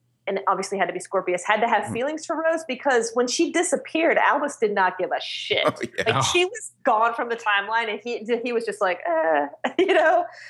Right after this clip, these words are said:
Speaker 1: So I think it had to be, like, you know, Scorpius was like, "Rose is missing, Rose." And I think there was, I,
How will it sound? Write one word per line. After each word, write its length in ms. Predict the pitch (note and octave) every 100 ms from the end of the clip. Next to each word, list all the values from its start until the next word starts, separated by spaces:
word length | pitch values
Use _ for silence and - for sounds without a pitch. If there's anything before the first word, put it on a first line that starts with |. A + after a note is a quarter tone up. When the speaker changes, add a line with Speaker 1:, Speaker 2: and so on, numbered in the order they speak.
| -
Speaker 1:
So 220 | - A#3 A3
I 80 | C4
think 240 | C#4 E4+
it 80 | E4+
had 220 | B3 B3 B3
to 60 |
be, 380 | A3 A3 G3+ G3+ _ _ _ _ _ _
like, 100 | C#4 C#4
you 80 | E4+
know, 100 | G#3+
Scorpius 400 | - C5 - -
was 100 | G3+
like, 140 | G3 - E3+
"Rose 360 | D4+ F4 D#4+
is 120 | A#3
missing, 360 | G#3+ G#3 F#3 E3+
Rose." 460 | A#3 D4 C#4 F#3+ E3
And 80 | G#3
I 60 | G#3+
think 280 | B3 A#3+
there 140 | A3 G#3
was, 300 | G3 - - _ _ _ _ _ _ _ _ _ _ _ _ _ _ _ _
I, 40 | -